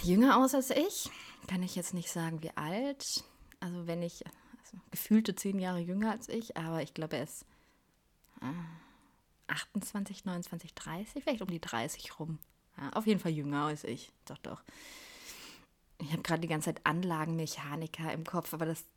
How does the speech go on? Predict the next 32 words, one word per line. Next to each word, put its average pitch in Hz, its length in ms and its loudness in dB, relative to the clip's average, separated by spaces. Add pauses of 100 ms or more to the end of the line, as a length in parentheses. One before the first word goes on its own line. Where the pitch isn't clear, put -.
(380)
steht - 240 2
auf - 160 0
irgendeiner 170 220 -2
Karteikarte 160 680 2
drauf, 143 340 0
aber 160 180 -2
das - 100 -12
ist - 180 -2
er - 100 2 (100)
überhaupt 175 460 2
nicht. 156 260 0 (680)
<laughs> - 1120 4
Irgendwelche 185 360 4
Programmbearbeitungsdingen, 160 1700 2
System, 160 720 0
äh, 156 440 0
bla. 151 320 4
Hab 180 100 -2
ich - 80 -10
grad 220 180 2
einen 240 100 8
Patrick? 208 320 0
Ich - 80 -4
hab's 247 160 0
grad 240 220 2
einen 294 80 8
Patrick 208 360 4
gesagt, 135 300 -2
was 131 120 -2
er 131 120 0
ist, 139 220 -2
ja? 175 220 4